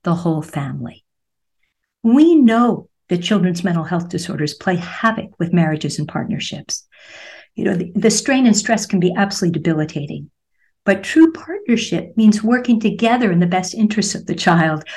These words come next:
participating both equally in care, and giving each other needed emotional support.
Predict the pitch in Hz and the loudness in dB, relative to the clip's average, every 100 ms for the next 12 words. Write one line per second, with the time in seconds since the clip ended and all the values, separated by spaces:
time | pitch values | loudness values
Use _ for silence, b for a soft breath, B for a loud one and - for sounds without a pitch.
0 | B B - 220 220 247 240 208 214 180 | B B 2 2 4 0 2 0 0 0
1 | 160 151 _ _ _ _ _ - 233 196 | -2 -4 _ _ _ _ _ 4 4 4
2 | - - 233 226 202 170 165 165 214 190 | -2 4 4 4 2 4 2 0 0 2
3 | 156 151 B B 226 214 277 277 254 233 | 2 -2 B B 2 4 2 4 6 4
4 | 226 - 311 185 175 208 208 202 190 185 | 2 -2 0 4 6 6 6 4 2 0
5 | - 180 165 - 165 180 151 - | -2 -4 -4 -6 -4 -2 -2 -4